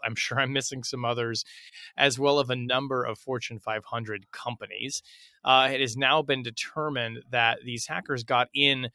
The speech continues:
via a flaw, uh, which I don't know that we know particularly how they exploited just yet, uh, and a piece of software manufactured by a company called SolarWinds, which is basically something that runs in the background, kind of like the plumbing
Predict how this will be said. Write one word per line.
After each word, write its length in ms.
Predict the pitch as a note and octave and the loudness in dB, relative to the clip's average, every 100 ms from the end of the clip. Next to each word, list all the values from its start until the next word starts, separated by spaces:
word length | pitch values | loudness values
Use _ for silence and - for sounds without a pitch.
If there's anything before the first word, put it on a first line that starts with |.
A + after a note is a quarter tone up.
| _ _ - | _ _ -20
via 600 | A#2+ B2+ C#3+ F#3 G3+ F#3+ - | -4 4 4 4 4 2 2
a 160 | A#2+ | 0
flaw, 760 | - - D#3 E3 C#3+ G2+ G#2+ C3 _ _ - | -2 -10 -6 -2 0 0 0 -2 _ _ -2
uh, 280 | A#2 A#2 A2+ | 4 6 4
which 180 | A#2 B2 | 2 0
I 60 | |
don't 160 | C#3+ - | -2 -4
know 200 | C3+ C3 | -4 -4
that 100 | B2+ | -4
we 120 | B2 | -4
know 120 | A#2+ A2+ | -2 -2
particularly 600 | A2 - A#3+ - C3 A#2 | -4 -8 -8 -2 0 0
how 260 | A#2+ B2 | 4 2
they 140 | A2+ G#2 | 2 -2
exploited 560 | G2 - B2 A#2 G#2+ | -4 -6 -6 -6 -6
just 260 | G#2 G#2+ - | -6 -8 -4
yet, 220 | A#2+ A2+ _ - - - | -4 -4 _ -20 -20 -2
uh, 280 | C3 A#2+ A#2 | 4 4 4
and 100 | A#2+ | 2
a 60 | A2+ | -2
piece 300 | A2+ E3 D3 | -4 -8 -6
of 80 | - | -2
software 420 | - C#3 - B2 | 2 2 2 -4
manufactured 520 | A#2+ A2+ - A2+ - | -4 -6 -4 -4 -4
by 120 | A2+ | -6
a 40 | G2+ | -6
company 280 | A#2 A2 G#2 | -8 -10 -10
called 180 | G2+ | -10
SolarWinds, 1080 | - - D3 C3+ A#2+ G#2+ G#2+ A2+ G2+ G#2+ - | -4 -2 -2 -2 -2 -4 0 0 0 -4 -6
which 200 | A#2 G#2+ | -6 -8
is 200 | A2+ G#2+ - | -8 -10 -4
basically 480 | - G#3+ F3 F3 D3+ | 0 2 2 0 0
something 420 | C3 D#3 C3 B2+ | 2 0 0 -4
that 140 | A#2 G#2 | -6 0
runs 260 | A#2+ B2+ | 0 0
in 60 | A2 | -4
the 100 | G#2 | -2
background, 520 | A2+ A2+ - G#2+ A2 | 2 2 0 -10 -8
kind 160 | A2 A2 | -6 -8
of 80 | A2 | -6
like 180 | G2+ | -8
the 80 | G2+ - | -10 -14
plumbing 460 | - A2+ G2 F#2 | -8 -6 -4 -6